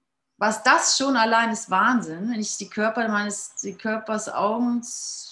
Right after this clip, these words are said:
verwende, um zu glauben, das würde meinem Überleben nützlich sein. Ich meine, das ist eine krasse Aussage, ne?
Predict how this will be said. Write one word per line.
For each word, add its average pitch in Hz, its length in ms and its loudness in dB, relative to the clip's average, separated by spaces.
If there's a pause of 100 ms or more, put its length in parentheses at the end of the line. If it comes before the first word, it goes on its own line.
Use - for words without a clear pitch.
verwende, 226 720 0
um 214 560 -2 (1400)
zu 214 200 -4
glauben, 247 1000 4 (920)
das 214 400 -4
würde 240 240 2
meinem 220 360 2
Überleben 226 1080 2
nützlich 220 520 -2
sein. 190 520 -2 (2750)
Ich 180 240 -6
meine, 196 220 2
das 208 80 -2
ist 214 60 -2
eine 233 120 -2
krasse 208 320 2
Aussage, 156 680 2
ne? 180 360 -4